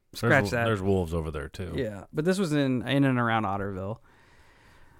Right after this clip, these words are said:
Speaker 2: I don't remember. I'll have to get the backstory, and I'll come back to that. <clears throat>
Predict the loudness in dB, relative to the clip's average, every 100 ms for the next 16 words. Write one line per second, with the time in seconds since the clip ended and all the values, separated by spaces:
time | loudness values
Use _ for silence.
0 | _ 2 4 4 0 -4 -2 2 2 2
1 | 0 -4 -6 -4 -4 -4 -10 -14 -16 -14
2 | -14 -6 0 2 4 2